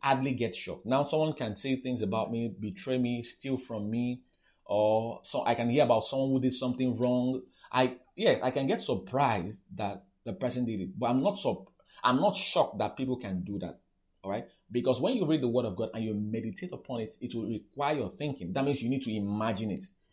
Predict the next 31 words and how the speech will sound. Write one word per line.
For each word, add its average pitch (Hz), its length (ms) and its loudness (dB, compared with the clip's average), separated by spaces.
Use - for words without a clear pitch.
So 131 100 2
when 208 120 8
you 180 100 8
read 175 140 8
the 131 60 4
story 143 300 4
of 101 160 4
Judas, 127 560 4
you 123 80 0
need 151 140 2
to 131 100 4
imagine 120 420 2
that 110 140 0
someone 120 280 0
did 120 160 2
that 104 120 0
to 90 80 -6
you. 110 280 -2
And 139 220 2
prepare 170 320 4
your 156 180 6
mind 135 300 4
that 104 160 0
people 135 260 0
will 101 120 0
do 117 160 2
that 104 180 -2
to - 160 -8
you, 95 140 -2
because 95 420 -8
men, 101 460 -2